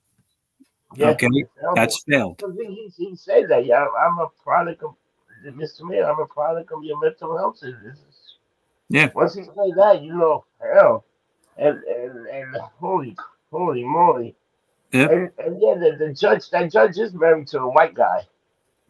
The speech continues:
Speaker 2: Oh, she is definitely. I didn't.
Speaker 1: Definitely.
Speaker 2: Yeah.
Speaker 1: That name is Patrick. I think Patrick C, uh, Jackson, something like that. Yeah, so he's
Speaker 2: Is that
Speaker 1: he's a
Speaker 2: her?
Speaker 1: white
Speaker 2: Is,
Speaker 1: dude.
Speaker 2: is, is that the father of her kids?
Speaker 1: Uh, I don't know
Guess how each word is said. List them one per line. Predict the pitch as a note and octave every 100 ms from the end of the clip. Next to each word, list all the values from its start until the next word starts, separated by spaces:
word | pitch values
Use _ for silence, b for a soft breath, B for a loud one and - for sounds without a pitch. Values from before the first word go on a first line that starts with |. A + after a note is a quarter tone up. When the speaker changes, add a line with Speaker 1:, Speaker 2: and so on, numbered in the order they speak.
| _
Speaker 2:
Oh, | -
she | C#3+ G#3
is | G3 C#3+
definitely. | F3 E3+ C3 G2+ D2 _ _ _
I | C3
didn't. | D3 D#3 C#3+
Speaker 1:
Definitely. | D3 D3+ D3+ D3
Speaker 2:
Yeah. | C#3 C#3+ C3+ D3
Speaker 1:
That | D#3+ E3+ F3
name | F3+ D#3+
is | C#3+ _
Patrick. | D#3 E3 E3 E3 D#3+ - -
I | C#3
think | D3+ -
Patrick | D3 D#3 D3 C#3+
C, | D3+ D#3 D3 C#3+
uh, | B2+ A#2+ A#2 A#2 - _ _ _ -
Jackson, | C3 E3+ - F3
something | E3 D#3 D#3+ E3
like | E3 D#3+
that. |
Yeah, | D3 A#2+
so | - B2
he's | D3 C#3+ - -
Speaker 2:
Is | A2+
that | F3+
Speaker 1:
he's | F3+
a | G3 F3+
Speaker 2:
her? |
Speaker 1:
white | C#3+ D3
Speaker 2:
Is, | C3
Speaker 1:
dude. | - D3
Speaker 2:
is, | C#3+
is | D3
that | D3 F3+
the | F3+
father | - D#3+ E3+ F3
of | F3 C#3+
her | B2+
kids? | - D#3 G#3+ - - _ _ _ _ _ _ -
Speaker 1:
Uh, | B2+ B2 -
I | D3
don't | F3+ E3+
know | D3+